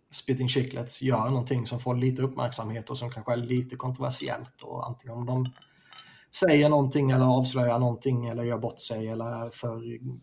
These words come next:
vulgära eller någonting, liksom, så är det ju, det kommer alltid upp i flödet att liksom, varför ska vi lyssna på den här sopan? Han hade ju gjort färre poäng under sin karriär än Henke Lundqvist.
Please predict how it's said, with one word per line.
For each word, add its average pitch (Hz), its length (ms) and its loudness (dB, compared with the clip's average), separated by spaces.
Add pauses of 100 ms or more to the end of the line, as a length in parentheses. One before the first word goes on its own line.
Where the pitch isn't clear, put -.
(400)
vulgära 107 680 -2
eller 117 140 -8
någonting, 110 460 -10
liksom, - 380 -14
så 131 140 -2
är 123 120 6
det 120 60 0
ju, 117 200 -4 (420)
det 143 100 -12
kommer 143 200 -2 (100)
alltid 135 420 6
upp 127 80 -6
i 123 40 -2
flödet 123 560 -2
att - 160 -10
liksom, - 340 -10 (120)
varför 131 240 2
ska 127 140 0
vi 120 80 0
lyssna 123 260 0
på 117 140 -8
den 117 100 -6
här 113 120 -4
sopan? 117 520 -8
Han 123 200 -2
hade 120 220 0
ju 117 60 -4
gjort 120 180 -6
färre 110 480 -4 (300)
poäng 107 340 -6
under 113 140 -16
sin 110 160 -14
karriär 107 360 -10
än 104 140 -12
Henke 110 200 -16
Lundqvist. 113 540 -18